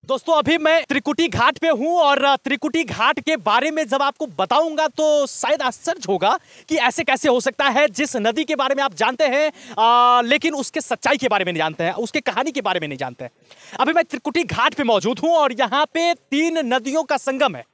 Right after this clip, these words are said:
तीन नदियों का संगम का मतलब मैं बता दूं, जिस नदी में, जिस पानी में हम लोग अभी खड़े हैं, हमारे भाई लोग खड़े हैं, इस नदी को नून नदी कहा जाता है।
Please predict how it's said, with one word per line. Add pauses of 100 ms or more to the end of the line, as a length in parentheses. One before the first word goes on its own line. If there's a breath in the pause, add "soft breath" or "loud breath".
(720 loud breath)
तीन
नदियों
का
संगम
का
मतलब
मैं
बता
दूं,
जिस
नदी
में,
जिस
पानी
में
हम
लोग
अभी
खड़े
हैं, (280 loud breath)
हमारे
भाई
लोग
खड़े
हैं, (280 loud breath)
इस
नदी
को
नून
नदी
कहा
जाता
है।